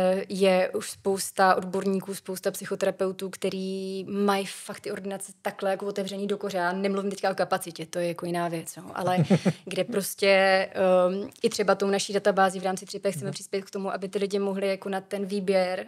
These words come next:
Speaker 1: udělat orientovanější rozhodnutí, nemuseli hledat ty hlu-, hlu-, v kupce senel, že věděli, hele, tohle je člověk, kam já můžu s větší důvěrou přijít
Speaker 2: Mhm.
Speaker 1: a otevřít vlastně a získám tam, a klíčový mi přijde právě jako afirmativní přístup.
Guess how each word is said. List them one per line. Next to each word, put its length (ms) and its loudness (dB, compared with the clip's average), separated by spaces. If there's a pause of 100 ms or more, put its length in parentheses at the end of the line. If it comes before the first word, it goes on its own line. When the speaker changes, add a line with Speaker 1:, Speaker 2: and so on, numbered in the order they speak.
Speaker 1:
udělat 520 -2
orientovanější 720 -2
rozhodnutí, 680 -6
nemuseli 380 -8
hledat 220 -4
ty 140 -6
hlu-, 140 -10
hlu-, 260 -6
v 60 -20
kupce 240 -10
senel, 380 -2
že 160 -4
věděli, 280 -2
hele, 180 -2
tohle 200 -2
je 40 0
člověk, 380 -2 (400)
kam 180 2
já 180 4
můžu 220 -2
s 60 -10
větší 240 -2
důvěrou 300 0
přijít 380 -12 (300)
Speaker 2:
Mhm. 240 2 (100)
Speaker 1:
a 100 -8
otevřít 440 -4
vlastně 260 -2
a 60 0
získám 400 -4
tam, 340 2
a 40 -12 (260)
klíčový 440 -4
mi 100 2
přijde 280 -4
právě 600 2
jako 160 -10
afirmativní 560 -2
přístup. 460 -10